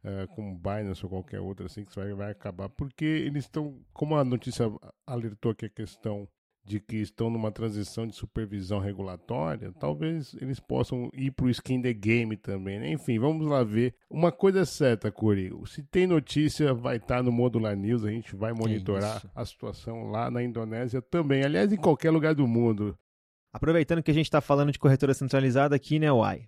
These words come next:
Speaker 2: Binance Labs investe dez milhões em protocolos DeFi.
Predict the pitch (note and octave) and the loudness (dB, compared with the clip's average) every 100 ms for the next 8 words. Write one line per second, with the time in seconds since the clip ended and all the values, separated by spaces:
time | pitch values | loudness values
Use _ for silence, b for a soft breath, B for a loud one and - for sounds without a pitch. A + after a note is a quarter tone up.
0 | _ A#2 A#2 G#3+ A3+ A3 - - C#3+ D3+ | _ -2 4 4 4 0 -2 0 4 4
1 | D#3 - - C#3+ B2 C3+ C#3 - B2 A2 | 2 -2 -4 -2 2 2 2 -6 -6 2
2 | E3 A3 E3 F#3 G3+ D#3 C#3+ F3 G3 D#3 | 4 4 2 2 2 4 6 6 4 4
3 | D3 D#3 C#3 - C3 C3+ C3 C3 - F#2 | 4 4 0 4 4 4 2 0 -2 -6
4 | - | -6